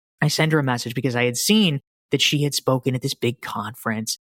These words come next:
And so I wrote her a note. I said, "Hey, congratulations on this. Speaking at that conference is a goal of mine.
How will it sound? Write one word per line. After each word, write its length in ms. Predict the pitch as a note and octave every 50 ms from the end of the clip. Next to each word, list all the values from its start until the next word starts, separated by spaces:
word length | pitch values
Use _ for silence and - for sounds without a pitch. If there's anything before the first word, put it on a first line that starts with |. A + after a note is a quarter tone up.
| _ _ -
And 140 | D3 D3 -
so 80 | -
I 60 | F3 E3+
wrote 260 | D#3 E3 E3 F3 F#3
her 100 | G#3 G#3+
a 40 | A3+
note. 240 | D4+ F4+ E4 - -
I 100 | D#3 E3+
said, 180 | - - G3
"Hey, 160 | G#3+ C4 C4 A#3+
congratulations 840 | - A#3 G#3 A3 G#3+ A3 - - A3+ G#3+ A#3+ - - G3 F3+ -
on 100 | D#3+ D3+
this. 200 | C#3+ C#3 - - _ _ _ _ _ _ _ _ -
Speaking 520 | - - - - B3 A#3 - C4 A#3+ G#3+ -
at 140 | E3+ -
that 180 | - D#3 C3 -
conference 520 | - F#3+ G3+ G#3+ - - C#3 C3+ - - _ _ _ _ _ _ _ -
is 460 | F#3 E3+ E3 D#3+ D#3 D3 C#3+ - - - -
a 60 | E3
goal 320 | E3 C#3+ E3+ F3 B3+ F#4+ -
of 140 | - C3+ B2+ -
mine. 320 | B2 A2+ A2+ A#2 C3 D3